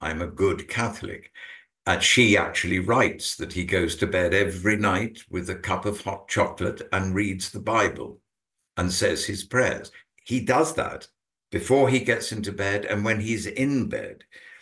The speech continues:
Now, this is interesting that a writer should give a character like Poirot a whole, uh, religiosity. You don't often get it.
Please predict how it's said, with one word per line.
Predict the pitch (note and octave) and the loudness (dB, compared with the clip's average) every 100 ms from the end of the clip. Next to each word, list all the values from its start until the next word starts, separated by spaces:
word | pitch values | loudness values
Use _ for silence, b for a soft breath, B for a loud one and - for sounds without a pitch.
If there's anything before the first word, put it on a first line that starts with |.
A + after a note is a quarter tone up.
| B | B
Now, | C3 - | 2 4
this | - D#4+ | 4 4
is | A#3+ | 4
interesting | F3+ F#3 - G2+ - F2 E2 | 2 2 0 -2 -2 -8 -6
that | F#2 | -2
a | F#2+ | -2
writer | F2+ G#2+ A2+ G#2 - - - _ - | 0 2 2 0 -6 -10 -16 _ -6
should | - A#2 - | 0 0 4
give | C#3 D3 B2 F#2 - _ | 4 6 2 -4 -12 _
a | - | -6
character | - - B2+ B2 - - D2+ | -2 4 6 6 4 0 0
like | E2 F2+ - - | 0 -2 -4 -4
Poirot | A#2 C#3 - - - C#2 - _ _ _ - | 0 0 0 -6 -10 -16 -20 _ _ _ -8
a | |
whole, | G2 C#3 D3+ C3 G2+ A2 - _ _ _ _ _ - | -4 2 4 6 4 2 -2 _ _ _ _ _ -6
uh, | A#2 A2 | -4 -4
religiosity. | G#2+ A2+ A#2 A2 B2 C3 - - - - _ _ _ _ - | -2 0 0 2 0 0 -4 -6 -10 -18 _ _ _ _ -4
You | C3+ | 2
don't | D3 C#3 B2+ | 6 8 6
often | G#2+ - F#2+ | 4 2 0
get | A#2+ C3 | -2 -2
it. | - - | -8 -16